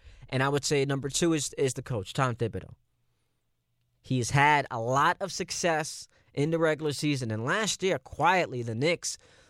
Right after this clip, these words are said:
were actually led by their offense. Third best offense in basketball, behind, I believe it was the, the Kings and the Celtics. Then in the playoffs is when they, they turned up the heat on defense.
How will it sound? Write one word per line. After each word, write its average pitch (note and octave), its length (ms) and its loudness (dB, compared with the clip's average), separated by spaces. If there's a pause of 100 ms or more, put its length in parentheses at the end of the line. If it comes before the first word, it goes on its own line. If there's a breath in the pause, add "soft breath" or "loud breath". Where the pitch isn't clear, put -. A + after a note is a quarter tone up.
were A#2+ 160 2
actually E3+ 420 0
led D3 220 2
by C#3 160 4
their A#2 200 -2
offense. C#3 680 -4 (1600)
Third D#3 220 4
best D#3 220 -2
offense E3+ 420 0
in D#3 100 -4
basketball, C#3 680 -2
behind, B2+ 420 -2
I A2+ 60 -2
believe C3+ 280 -6
it B2 60 -4
was G#2 320 -4
the, - 160 -14
the G#2+ 80 -8
Kings E3 580 -2
and C3 160 -4
the A2 60 -4
Celtics. - 960 -6 (1400)
Then C3+ 140 2
in D3 80 2
the D3 60 4
playoffs F3 440 4
is B2+ 100 -4
when D3 200 0
they, C#3+ 240 -2
they C#3 160 -4
turned D#3+ 380 0
up C#3+ 120 0
the C3+ 120 -4
heat E3 300 -4
on C3+ 180 0
defense. - 720 -6